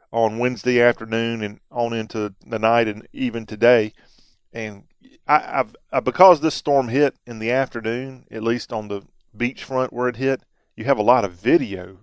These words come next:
of this thing, which is not often the case. And it was amazing to see some of the video of those homes literally having the roofs ripped off.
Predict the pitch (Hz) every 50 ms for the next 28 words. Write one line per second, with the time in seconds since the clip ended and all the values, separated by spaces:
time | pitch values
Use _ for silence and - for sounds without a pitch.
0 | _ _ 113 110 101 101 98 98 92 - - 107 101 101 104 101 107 104 - 117
1 | 101 120 139 151 139 131 135 147 135 - - 110 101 101 - - 139 139 127 107
2 | 101 - - - _ _ _ _ _ _ _ _ _ _ _ _ _ _ _ -
3 | - 113 107 107 110 107 113 107 - 101 104 110 131 147 151 143 127 120 107 104
4 | 101 - - 127 123 120 117 110 - - 110 107 107 101 95 101 113 113 113 110
5 | 104 101 101 95 98 101 101 87 - - - 123 120 113 107 98 98 - - -
6 | _ _ _ _ _ _ _ - 110 131 151 131 120 110 107 107 98 107 120 117
7 | 107 104 101 98 98 107 120 127 123 117 - - - 117 120 - - 123 120 120
8 | 120 120 -